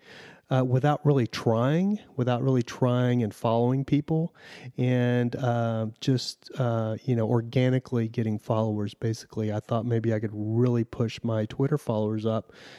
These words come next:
uh, by just organically or, you know, not really working it like I did Twitter. And I got to six hundred and, and it just died. Nobody was following me or anything. So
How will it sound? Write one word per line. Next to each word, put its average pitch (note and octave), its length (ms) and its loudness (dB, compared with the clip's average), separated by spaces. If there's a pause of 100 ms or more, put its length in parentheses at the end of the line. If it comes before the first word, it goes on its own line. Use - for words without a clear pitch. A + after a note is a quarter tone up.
(240)
uh, C#3 180 2
by C#3 200 4
just D#3 260 0 (380)
organically C3+ 760 2
or, A2+ 120 2
you A#2+ 140 4
know, A2+ 120 2
not B2 260 0
really C3 180 4
working A#2 540 2
it G#2+ 180 -2
like A2 160 -2
I G#2+ 120 2
did G#2+ 180 -2
Twitter. A#2+ 480 0 (420)
And C3+ 240 2 (380)
I C#3 140 4
got D3+ 160 0
to C#3+ 100 0
six - 300 0
hundred C#3+ 580 2
and, A2 360 2 (100)
and A2+ 600 0 (200)
it B2 100 2
just A#2 280 0
died. G#2+ 500 -2
Nobody A2 340 2
was A2 180 -4
following A2+ 380 2
me A2+ 200 0
or G#2+ 80 0
anything. A#2 500 0
So A2 460 0